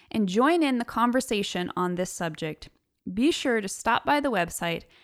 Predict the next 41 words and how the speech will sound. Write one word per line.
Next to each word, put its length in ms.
at 120
helping 420
writers 460
become 440
authors 580
dot 180
com. 280
You 100
can 120
always 220
find 280
a 80
transcript 800
of 180
the 120
most 300
recent 480
podcast 680
and 240
add 260
your 80
voice 440
to 140
the 80
discussion 760
by 200
visiting 480
the 80
first 400
post 500
on 260
the 80
site's 420
homepage. 560
And 180
don't 160
forget 320
that 80
if 140
you're 140
looking 460